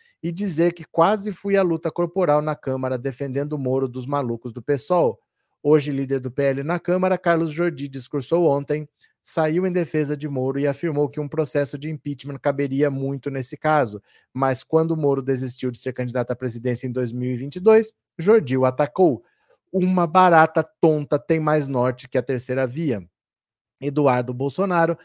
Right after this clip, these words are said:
saiu em defesa árdua do pai quando Moro deixou o governo atacando o então presidente pra interferir na Polícia Federal. À época, Eduardo listou as mentiras contadas por Moro. "Acho que alguém viu muito aquele filme O Mentiroso.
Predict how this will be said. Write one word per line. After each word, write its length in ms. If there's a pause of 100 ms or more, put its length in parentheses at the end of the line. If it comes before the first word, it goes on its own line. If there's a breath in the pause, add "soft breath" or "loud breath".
(140 soft breath)
saiu 400
em 40
defesa 540
árdua 400
do 140
pai 280
quando 300
Moro 340
deixou 380
o 60
governo 380
atacando 520
o 20
então 240
presidente 540
pra 140
interferir 460
na 120
Polícia 340
Federal. 520 (280)
À 220
época, 480 (240 loud breath)
Eduardo 720
listou 560
as 120
mentiras 760
contadas 560
por 180
Moro. 400 (320)
"Acho 300
que 100
alguém 380
viu 240
muito 340
aquele 260
filme 380
O 80
Mentiroso. 880